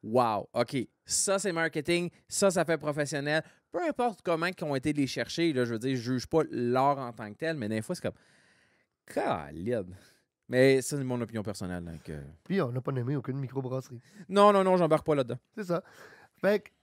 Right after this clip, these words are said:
Speaker 2: on est parti après ça de, quand on commençait à boire des bières. Je pense que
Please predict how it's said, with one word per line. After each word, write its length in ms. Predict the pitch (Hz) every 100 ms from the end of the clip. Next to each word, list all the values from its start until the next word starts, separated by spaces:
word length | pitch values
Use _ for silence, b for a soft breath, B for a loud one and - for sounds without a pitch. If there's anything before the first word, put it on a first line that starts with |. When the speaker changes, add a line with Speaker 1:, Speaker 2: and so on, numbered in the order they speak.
| _ _ -
Speaker 2:
on 140 | 180
est 80 | 208
parti 380 | 220 240 - 320
après 240 | 247 226
ça 260 | 202 269 254
de, 580 | 185 180 170 165 160 151 - -
quand 140 | 190
on 40 | 190
commençait 380 | 185 165 156 185
à 80 |
boire 220 | 160 165 165
des 100 | 151
bières. 380 | 151 170 208 202 _ _ _ _ _
Je 120 | -
pense 280 | - 254 359
que 360 | 190 185 185